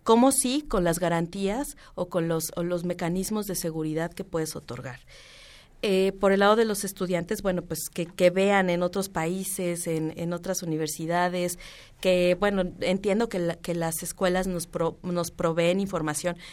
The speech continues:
pero también es responsabilidad de nosotros al día de hoy buscar poco más. Por el lado de los emprendedores, que regularmente una de las, de las limitantes en los, en los emprendedores es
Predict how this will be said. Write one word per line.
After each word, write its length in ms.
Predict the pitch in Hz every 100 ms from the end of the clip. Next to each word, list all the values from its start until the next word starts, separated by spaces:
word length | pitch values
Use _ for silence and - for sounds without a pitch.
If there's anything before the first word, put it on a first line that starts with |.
| -
pero 160 | - 175
también 260 | 175 185 202
es 100 | 208
responsabilidad 760 | 196 - 160 160 151 156 160 165
de 160 | 170 175
nosotros 420 | 165 156 165 165
al 120 | 151
día 160 | 151 156
de 140 | 165
hoy 160 | 165 202 - -
buscar 340 | 170 - 170 160
poco 280 | - - 165
más. 380 | 170 226 302 - - - - -
Por 120 | -
el 80 | 202
lado 200 | 220 240
de 100 | 247
los 200 | 220 196
emprendedores, 1000 | 180 175 170 170 175 190 196 214 285 - - - - - -
que 760 | - 226 226 226 226 220 233 - - - - - - - - - - -
regularmente 840 | 208 254 269 285 330 311 277 285
una 200 | 262 262
de 100 | 247
las, 240 | 226 196 -
de 140 | 175
las 180 | 185 185
limitantes 640 | 196 190 - 190 190 220 208
en 140 | 185
los, 180 | 170 -
en 160 | 185 180
los 180 | 175 185
emprendedores 720 | 180 180 175 175 180 208 208
es 200 | 190